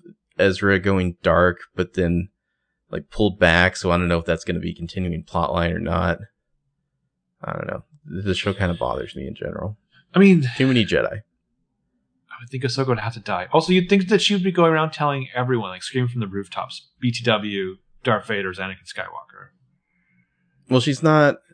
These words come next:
Speaker 1: she's, like, kind of with the Rebels, but only partly, and she's not a Jedi anymore. I don't know.
Speaker 2: Yeah.
Speaker 1: I get the feeling that people who love the Clone Wars love seeing her in Rebels.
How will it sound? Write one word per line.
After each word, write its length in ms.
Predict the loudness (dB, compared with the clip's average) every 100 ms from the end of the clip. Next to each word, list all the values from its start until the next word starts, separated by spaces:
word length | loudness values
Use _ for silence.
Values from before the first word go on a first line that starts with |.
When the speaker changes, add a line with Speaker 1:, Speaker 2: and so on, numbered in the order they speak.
| _
Speaker 1:
she's, 240 | -10 -4
like, 120 | -2 -2
kind 320 | 0 2 2
of 120 | 0
with 120 | -4
the 80 | 0
Rebels, 580 | 4 4 4 4 2 0
but 100 | 0
only 240 | 2 2
partly, 840 | -2 -8 0 2 2 0 0 0 0
and 120 | -2
she's 180 | -4 -2
not 220 | 2 2
a 40 | 2
Jedi 400 | 2 2 4 2
anymore. 720 | 0 0 0 2 2 0 -2 _ _ _ _ _ _ _ _ -12
I 80 |
don't 180 | -10 -10 -12 -16
know. 120 | -18 _ _ _ _ _ _ _ -20
Speaker 2:
Yeah. 140 | -20 -10 2
Speaker 1:
I 60 | 4
get 160 | 4 0
the 80 | 0
feeling 260 | 2 4
that 100 | 2
people 260 | -2 -6 -4
who 120 | -2
love 220 | -2 -2
the 60 | -4
Clone 260 | -8 -6 -4
Wars 300 | -6 -8 -12 -20 _ _
love 460 | -10 -2 0 0 -6 -20 _
seeing 280 | -8 -6 -4
her 160 | -6 -6
in 80 | -4
Rebels. 500 | -4 -4 -10 -12